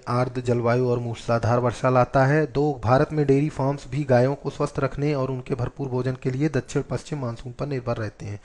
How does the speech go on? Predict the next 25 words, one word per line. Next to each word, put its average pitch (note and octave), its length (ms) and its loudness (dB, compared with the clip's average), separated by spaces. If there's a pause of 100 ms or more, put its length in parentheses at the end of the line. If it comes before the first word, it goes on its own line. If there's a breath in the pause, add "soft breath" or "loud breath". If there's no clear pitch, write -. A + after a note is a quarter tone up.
(480 loud breath)
उपर्युक्त E3+ 420 2 (100)
कथनों D#3 260 0
में D#3 100 0
से D#3 120 -2
कौन C3 240 0
सा C3 160 2
से B2 200 -2
कथन A#2+ 300 -4
सही A#2 260 -2
है? C3+ 100 0
केवल A#2 380 -2
एक, C3 220 2
केवल A2 320 -2
दो, C#3 360 0 (560 loud breath)
एक D#3 240 8
और D3 120 8
दो C3+ 180 4
दोनों, C3 320 0
ना B2 160 2
तो B2 180 -2
एक A#2 220 0
और A2+ 60 -4
ना G#2 140 -2
ही G2+ 140 -2
दो G2+ 320 -10